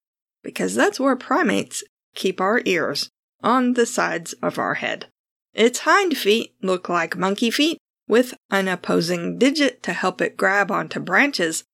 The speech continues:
because it lives in trees. But its hands look like spiders. The fingers of its hands are extremely long and thin, like spider legs. That's what it looks like.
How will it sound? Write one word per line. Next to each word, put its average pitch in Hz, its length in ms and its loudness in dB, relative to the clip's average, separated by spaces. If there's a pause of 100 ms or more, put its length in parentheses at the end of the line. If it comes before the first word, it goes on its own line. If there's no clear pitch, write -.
(160)
because 220 480 2
it 240 180 0
lives 180 320 0
in 208 200 2
trees. - 520 0 (480)
But 208 140 4
its - 220 4
hands 247 760 2 (320)
look 247 240 2
like 247 420 2 (180)
spiders. - 1080 0 (500)
The 185 100 2
fingers 254 480 4
of 196 160 4
its - 180 -2
hands 185 400 -2 (140)
are 208 220 6
extremely 220 960 2
long 190 400 2
and 165 200 -10
thin, 262 320 2 (320)
like 190 460 -2 (160)
spider 165 580 0
legs. 147 520 -2 (360)
That's - 420 -2 (120)
what 190 340 -2
it - 300 -2
looks - 400 -2
like. - 580 -8